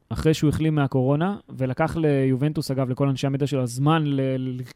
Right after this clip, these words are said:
לחתוך את הקטע הזה ולהכניס אותו ל-, לטוויטר, כי הרבה אנשים חיפשו אותו וכאלה, אבל הוא, הוא סיפר שם ממש ב-, ב-,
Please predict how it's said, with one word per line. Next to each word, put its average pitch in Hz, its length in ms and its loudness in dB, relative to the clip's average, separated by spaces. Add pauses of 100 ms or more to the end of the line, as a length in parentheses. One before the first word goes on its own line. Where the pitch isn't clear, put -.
(140)
לחתוך 127 480 0
את - 80 2
הקטע 185 280 2
הזה 165 180 4
ולהכניס 143 260 0
אותו 170 140 0
ל-, 135 280 0
לטוויטר, 139 560 2
כי 131 120 -6
הרבה 127 140 0
אנשים 165 180 -2
חיפשו 143 360 -4
אותו 151 260 4
וכאלה, 180 360 2 (1040)
אבל 143 180 6
הוא, 214 280 8
הוא 214 100 6
סיפר 220 360 -2
שם 208 180 -4
ממש 190 380 -2
ב-, 196 60 0 (340)
ב-, 180 80 0